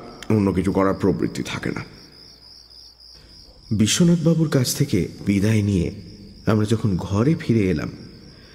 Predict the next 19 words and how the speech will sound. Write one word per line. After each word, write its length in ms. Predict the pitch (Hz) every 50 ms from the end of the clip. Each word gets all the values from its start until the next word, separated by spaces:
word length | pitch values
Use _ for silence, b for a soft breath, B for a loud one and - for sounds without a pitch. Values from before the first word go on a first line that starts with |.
| B B B B -
তখন 380 | - 110 110 107 - 143 131 104
বেজেছে 400 | 85 92 87 98 104 101 - 120
প্রায় 560 | - - - - 95 98 113 131 143 147 147
সাড়ে 340 | 143 - - 107 87 82 80
নটা। 260 | 69 52 50 - - - - - - - - - - - - - - - - - - - - - - - _ _ - - - - - - - - -
এখানে 500 | 139 147 147 - - 220 202 190 - - - - - - - - 80
ঘড়ির 420 | 78 - - 107 131 151 190 180 - -
টাইমের 400 | - 139 139 143 143 151 156 147
আর 60 | 143 139
কোনো 240 | - - 123 120
মানে 360 | 101 85 76 78 82 90 92 92
নেই 200 | 101 107 101 85
আমার 180 | 82 78 73
কাছে, 300 | 69 - - - - - - - - - - - - - - - - - - - - - - - - - - - - - -
কারণ 200 | - 110 104 95
সাতটা 440 | 87 - - 90 90 - - - 120
থেকেই 300 | - - 143 - 156 151
মনে 220 | 135 123 131 135
হচ্ছে 380 | 135 143 143 139 - - -